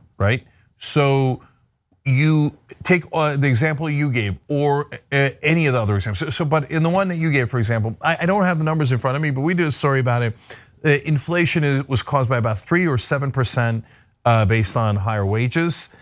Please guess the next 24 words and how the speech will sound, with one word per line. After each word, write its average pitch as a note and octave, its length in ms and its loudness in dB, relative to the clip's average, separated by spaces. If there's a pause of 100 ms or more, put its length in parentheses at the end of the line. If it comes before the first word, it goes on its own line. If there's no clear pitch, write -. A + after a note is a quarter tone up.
(280)
and B2+ 80 4
about A#2 200 2
fifty-eight C#3 720 0
percent G2+ 560 -2 (360)
based A2+ 240 4
on G#2 180 2
corporate F#2 300 0
profits, - 600 -4 (100)
right? A2 260 0 (240)
You F3 100 0
guys E3 280 2
look D#3+ 200 0
up E3 200 -2
the C3+ 220 -2
actual B2 280 -2
numbers A#2+ 280 2
yourselves, C3 680 0
but B2 140 0
it's A2+ 120 -2
in D#3 60 2
that A#2+ 160 2
ballpark, F#2 420 -4 (140)
right? A2+ 240 0 (600)
And D3 380 2